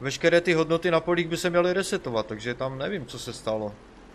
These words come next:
Tak, nic nám tu nejede, ono tady nikde nic nejezdí, což je záměrně, já tady nechci auta.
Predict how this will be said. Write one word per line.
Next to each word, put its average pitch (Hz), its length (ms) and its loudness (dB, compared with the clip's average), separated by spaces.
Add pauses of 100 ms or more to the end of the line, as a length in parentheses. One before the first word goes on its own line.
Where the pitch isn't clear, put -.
(1600)
Tak, 104 260 -6
nic 110 180 -10
nám 123 180 -4
tu 123 120 -8
nejede, 117 380 2
ono 117 180 -2
tady 117 220 -2
nikde 107 340 -4
nic 120 200 -6
nejezdí, 135 720 0
což - 340 -8
je 107 140 0
záměrně, 127 520 2
já 135 220 4
tady 110 220 -2
nechci 101 320 -4
auta. 127 400 -2